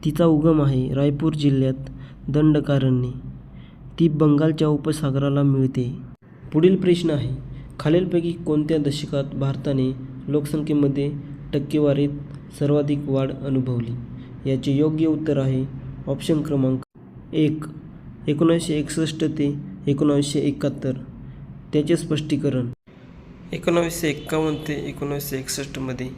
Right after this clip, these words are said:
एकवीस पॉइंट चौसष्ट टक्के वाढ, एकोणीसशे एकसष्ट एकाहत्तर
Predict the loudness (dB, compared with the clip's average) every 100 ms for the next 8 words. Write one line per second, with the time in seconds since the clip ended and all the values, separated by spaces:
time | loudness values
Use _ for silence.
0 | -10 -10 -8 -8 -8 -8 -6 -6 -8 -8
1 | -8 -8 -8 -8 -10 -10 -10 -6 -6 -8
2 | -10 -14 -18 -18 -20 -20 -12 -8 -6 -6
3 | -6 -6 -6 -6 -8 -8 -8 -8 -8 -12
4 | -12 -8 -8 -6 -8 -8